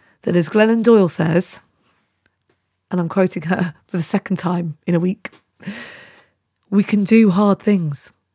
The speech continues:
This is your Everyday Positivity from the Volley Network. I'm Kate Cocker, and I'm here with you every single day to remind you of the things you need to do and be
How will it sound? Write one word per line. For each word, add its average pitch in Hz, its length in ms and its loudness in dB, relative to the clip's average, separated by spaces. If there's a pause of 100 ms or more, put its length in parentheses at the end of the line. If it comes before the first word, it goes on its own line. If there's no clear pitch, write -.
(640)
This 233 240 2
is 226 120 2
your 233 220 6
Everyday 214 460 2
Positivity 190 680 -2
from 220 240 2
the 240 60 0
Volley 214 240 2
Network. 180 480 0
I'm 196 180 2
Kate 190 280 -4
Cocker, - 280 -4
and 185 100 2
I'm 180 100 -2
here 196 160 2
with 190 120 2
you 190 160 -2
every 233 280 2
single 180 340 0
day 156 320 -2 (560)
to - 100 -2
remind 269 380 0
you 247 100 2
of 226 100 -2
the 214 80 -8
things 285 300 -2
you 285 60 -4
need 247 180 -6
to 240 80 -4
do 233 480 0 (500)
and 233 220 -2
be 262 540 0